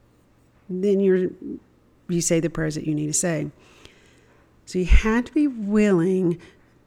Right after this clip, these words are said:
as he calls it, you know, to, to be humble, which means you gotta just come up, and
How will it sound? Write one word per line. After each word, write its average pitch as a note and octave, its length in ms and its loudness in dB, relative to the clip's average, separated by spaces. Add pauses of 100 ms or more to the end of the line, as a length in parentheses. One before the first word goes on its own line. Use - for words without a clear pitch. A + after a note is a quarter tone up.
(100)
as E3+ 200 -2
he G#3+ 120 -2
calls E3+ 340 -2
it, E3+ 140 -2
you E3+ 60 2
know, E3 120 2
to, D#3+ 220 -4 (160)
to E3+ 100 -4
be F3 160 4
humble, E3+ 640 -4 (540)
which - 240 -10
means F3 480 4 (600)
you F3 160 -2
gotta A3 300 -2
just F#3 560 0 (800)
come F#3 320 2
up, F3 380 4 (800)
and E3+ 500 2